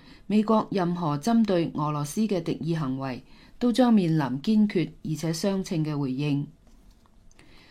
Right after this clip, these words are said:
消息人士話，俄羅斯做呢個決定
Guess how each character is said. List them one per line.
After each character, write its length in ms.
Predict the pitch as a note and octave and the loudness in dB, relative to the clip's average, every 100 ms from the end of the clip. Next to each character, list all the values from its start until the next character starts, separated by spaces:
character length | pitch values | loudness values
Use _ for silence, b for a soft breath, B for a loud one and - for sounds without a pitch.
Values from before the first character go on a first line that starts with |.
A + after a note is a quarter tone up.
| b - | b -6
消 180 | - | -2
息 140 | A3 A3 | 0 2
人 160 | D#3+ | 0
士 200 | C#3 E3 | -2 -2
話， 320 | D3+ C#3+ C#3+ - | 0 0 -4 -4
俄 160 | D#3+ E3+ | -2 0
羅 140 | E3 | -2
斯 260 | - C4 B3+ | 2 4 4
做 200 | F3+ D#3+ | 2 0
呢 120 | F3 | 0
個 100 | F3+ | -2
決 220 | E3 D#3+ | -4 -4
定 280 | D#3+ C#3+ C#3 | -2 -2 -2